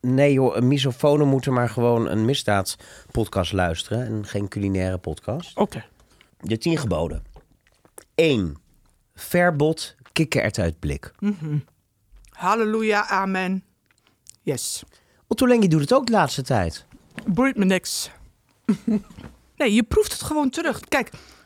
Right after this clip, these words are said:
Speaker 2: hummus is simpel. Hummus is kikkererwten, tahina, beetje knoflook als je wil, beetje zout als je wil.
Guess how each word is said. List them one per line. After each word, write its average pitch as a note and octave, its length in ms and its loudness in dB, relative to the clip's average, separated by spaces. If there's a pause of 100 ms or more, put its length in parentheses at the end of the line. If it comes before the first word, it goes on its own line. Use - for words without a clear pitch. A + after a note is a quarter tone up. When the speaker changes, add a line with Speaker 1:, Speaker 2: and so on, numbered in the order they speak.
(120)
Speaker 2:
hummus G#4+ 600 2
is - 360 -2
simpel. G3 560 0 (100)
Hummus E4+ 320 2
is - 180 -6
kikkererwten, D#4 680 -2 (240)
tahina, B3 580 2 (1000)
beetje A3+ 420 0
knoflook A3+ 420 0
als A3 120 0
je G#3 40 -8
wil, G3 160 2
beetje C#3 280 -4
zout F3 260 2
als - 140 -2
je F3 60 -6
wil. F3+ 220 0